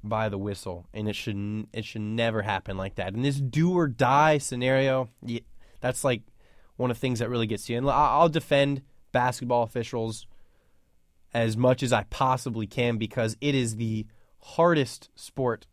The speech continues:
to officiate. It is so arbitrary, foul calls in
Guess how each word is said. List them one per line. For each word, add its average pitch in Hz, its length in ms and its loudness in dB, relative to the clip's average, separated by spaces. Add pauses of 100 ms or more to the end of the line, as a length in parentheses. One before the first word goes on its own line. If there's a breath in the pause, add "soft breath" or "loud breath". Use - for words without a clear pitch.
(140)
to 117 140 -4
officiate. 104 500 -6
It 107 120 -2
is 107 120 -6
so 151 380 0
arbitrary, 135 720 0 (340 soft breath)
foul 123 200 2
calls 131 300 0
in 107 120 -4